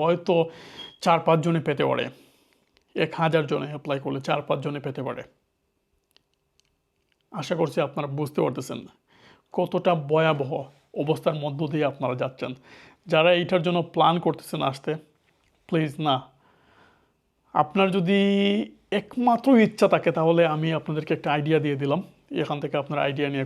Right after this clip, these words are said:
করতে পারবেন। যেহেতু আপনার টাকা, আপনার টাইম, আপনার ইচ্ছা, আপনি যা ইচ্ছা তাই করতে পারেন। But আপনি যদি আমার সাজেশন নিতে চান ভাই, আমি বলবো না,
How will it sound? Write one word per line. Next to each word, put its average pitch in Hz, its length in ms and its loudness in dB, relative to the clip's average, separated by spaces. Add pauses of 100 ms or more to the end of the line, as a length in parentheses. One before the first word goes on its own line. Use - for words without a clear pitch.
করতে 143 240 0
পারবেন। 131 240 0 (720)
যেহেতু 135 240 -4 (100)
আপনার 139 300 -2
টাকা, 135 160 0 (100)
আপনার 131 240 -6 (100)
টাইম, 131 160 -6 (160)
আপনার 139 280 -6
ইচ্ছা, - 240 -10
আপনি 135 220 -12
যা 131 120 -2
ইচ্ছা 131 180 -10
তাই 131 160 -6
করতে 135 200 -6
পারেন। 131 220 -4
But - 80 -8 (200)
আপনি 160 220 -4
যদি 180 120 2 (160)
আমার 175 220 4 (100)
সাজেশন 151 360 -4
নিতে 143 200 -6
চান 139 140 -8 (120)
ভাই, 127 120 -2 (220)
আমি 147 100 -4 (100)
বলবো 139 180 -4 (100)
না, 120 60 -4